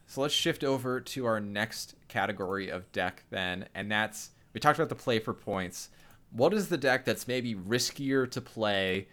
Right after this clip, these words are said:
but has the high-end potential to win the tournament? Palkia, of course, is still a tournament-winning deck.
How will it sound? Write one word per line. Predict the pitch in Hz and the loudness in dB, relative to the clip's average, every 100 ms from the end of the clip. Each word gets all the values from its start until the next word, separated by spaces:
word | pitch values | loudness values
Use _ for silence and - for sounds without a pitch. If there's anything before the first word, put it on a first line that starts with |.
| - - - | -20 -20 -2
but | 110 | 2
has | 117 117 - | 4 4 2
the | 98 | 2
high-end | 127 135 120 117 | 4 4 4 2
potential | 120 - 104 - 101 | -2 -4 -4 -4 -6
to | 90 | -4
win | 90 | -6
the | 87 | -8
tournament? | - - - - | -10 -10 -12 0
Palkia, | 156 151 151 | 4 4 4
of | 127 - | 0 2
course, | 123 113 | 0 0
is | 117 | -2
still | - 120 | 0 0
a | 107 | 0
tournament-winning | 117 104 104 104 95 101 | -2 -4 -4 -4 -6 -4
deck. | 104 85 101 | -4 -2 -4